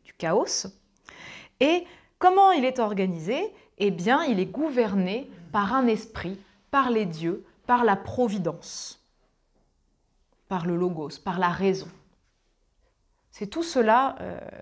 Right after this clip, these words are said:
euh, qui ordonne ce cosmos. Et donc, toutes les choses sont liées et partagent une même nécessité, parce qu'elles appartiennent à un tout, et elles partagent donc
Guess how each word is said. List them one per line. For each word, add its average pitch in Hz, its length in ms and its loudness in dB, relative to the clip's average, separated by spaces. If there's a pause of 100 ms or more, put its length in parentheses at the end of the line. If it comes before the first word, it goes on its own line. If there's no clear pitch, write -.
(560)
euh, - 160 -14
qui 202 300 -14
ordonne 226 520 2
ce 262 140 -8
cosmos. - 760 -10 (920)
Et 202 100 0
donc, 233 300 2 (480)
toutes - 180 4
les 247 140 2
choses 330 420 -2 (140)
sont 240 320 0
liées 233 400 -2
et 214 100 -2
partagent 226 560 -2
une 185 160 -2
même 285 300 2
nécessité, 254 880 -4
parce - 220 -14
qu'elles 170 220 -4
appartiennent 196 520 -4
à 180 60 -2
un 160 280 -6
tout, 339 200 -8 (1080)
et 185 260 -2
elles 208 220 0
partagent 208 460 2
donc 226 340 -2